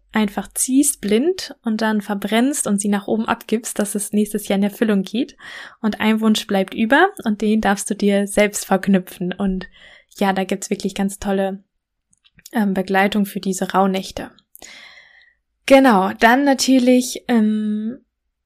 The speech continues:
diese Energie dieser Zeit kann einfach genutzt werden, um Altlasten, schlechte Gewohnheiten oder negative Gedanken loszulassen, weil es dir einfach jetzt gerade so einen Raum schafft dafür, dass wir reflektieren können und einfach ein bisschen achtsamer sind, weil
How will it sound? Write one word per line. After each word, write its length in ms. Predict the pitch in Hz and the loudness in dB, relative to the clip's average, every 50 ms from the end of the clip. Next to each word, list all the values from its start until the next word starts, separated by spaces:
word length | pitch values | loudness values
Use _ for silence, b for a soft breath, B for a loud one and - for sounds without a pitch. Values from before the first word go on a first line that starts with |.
| _ _ _ _ _ _ _ _ _ _ _ - _ _ _ | _ _ _ _ _ _ _ _ _ _ _ -20 _ _ _
diese 220 | 226 226 226 220 | -2 -2 0 2
Energie 440 | 202 - 220 220 214 202 247 262 269 | 2 2 2 2 0 4 6 6 6
dieser 300 | 247 220 196 208 202 196 | 6 6 4 4 2 0
Zeit 580 | - - - 185 175 175 185 202 247 269 - - | -2 -6 -6 -4 -2 0 2 2 2 0 -2 -6
kann 160 | - 220 202 | -4 -2 -2
einfach 260 | - 214 - 214 202 | -2 -2 -2 -4 -2
genutzt 460 | - 226 214 220 240 247 - - - | 0 0 2 2 0 -2 -6 -6 -2
werden, 180 | - 196 196 202 | -2 0 2 0
um 100 | 202 202 | 0 0
Altlasten, 680 | - 214 214 214 - - 220 214 208 - - 214 208 | 0 0 0 0 -2 -4 -4 -4 -4 -2 0 0 0
schlechte 360 | 202 - - 208 196 - 208 | 0 0 -2 -4 -4 -4 -6
Gewohnheiten 840 | - 196 196 214 226 233 233 226 220 220 208 208 - - 208 202 202 | -6 -4 -2 0 0 0 0 0 -2 -2 -2 -4 -2 -2 0 0 0
oder 160 | 202 196 202 196 | 0 -2 0 0
negative 760 | 202 214 214 220 214 208 - 220 202 202 208 202 202 214 - - | 2 2 2 2 -2 0 -2 -4 -4 -2 -2 -2 -2 -2 -4 -6
Gedanken 400 | 220 - 226 - 226 240 240 220 | -8 -4 -2 0 -2 0 0 0
loszulassen, 840 | 196 185 185 - - 196 - 190 196 196 - - 214 240 285 302 B B B B B B B B B B B _ _ | -2 -2 -4 -6 -14 -10 -8 -8 -8 -6 -4 -2 -2 -2 -2 -4 B B B B B B B B B B B _ _
weil 140 | 214 208 214 | 0 0 0
es 140 | 214 - | 0 -2
dir 160 | - 220 208 - | -4 -4 -2 0
einfach 300 | - 208 214 - 214 - | -2 -2 -2 -4 -8 -4
jetzt 340 | - 214 208 - - - | -4 -4 -4 -4 -8 -12
gerade 300 | - - - 214 208 214 | -12 -2 0 0 0 0
so 160 | 208 - - 202 | -2 -2 0 2
einen 100 | 196 202 | 2 2
Raum 320 | 196 - 190 208 214 220 | 2 2 2 4 4 4
schafft 340 | 214 - - 180 - - - | 2 2 -2 -2 -6 -8 -10
dafür, 300 | 190 190 - - 202 190 | -10 -10 -8 -6 -6 -2
dass 200 | 190 196 196 - | -2 -2 -2 -2
wir 160 | 214 202 202 | -4 -2 -2
reflektieren 720 | 202 196 - - 214 - - - - 247 254 247 240 226 | -4 -4 -2 -4 -4 -4 -4 -6 0 2 4 4 4 2
können 400 | - - 214 202 196 202 196 190 | 0 0 0 2 2 2 0 0
und 140 | 190 190 196 | -2 -2 -2
einfach 240 | - 196 196 208 202 | -2 -2 -2 0 -2
ein 80 | 202 | 0
bisschen 260 | 196 202 202 208 196 - | 0 0 -2 -4 -2 -2
achtsamer 500 | - 208 - - - - 190 185 185 185 | -2 -2 -2 -6 -6 -4 -4 -2 -2 -2
sind, 280 | 180 202 214 240 233 | 0 0 0 0 0
weil 440 | - 190 185 185 196 226 240 277 330 | -2 -4 0 2 4 6 6 4 4